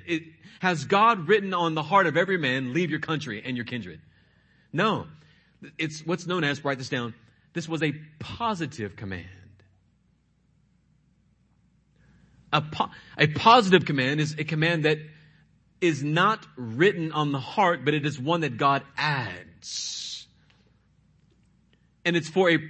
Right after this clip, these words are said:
specific perpin-, person or people, and it's usually in relationship, most often than not, relationship to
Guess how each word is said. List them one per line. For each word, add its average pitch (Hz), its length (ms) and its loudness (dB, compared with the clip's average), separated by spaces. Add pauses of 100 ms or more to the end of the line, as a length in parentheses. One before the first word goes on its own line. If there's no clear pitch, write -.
(160)
specific 160 600 -4
perpin-, 160 600 -2
person 175 520 -2 (360)
or 160 160 2
people, 156 960 -4
and 156 100 -2
it's 156 200 -6
usually 170 600 2
in 151 120 -2
relationship, 151 500 0
most 110 240 -6
often 156 240 -2
than 127 140 -4
not, 104 240 -6
relationship 151 540 -6
to 117 220 -10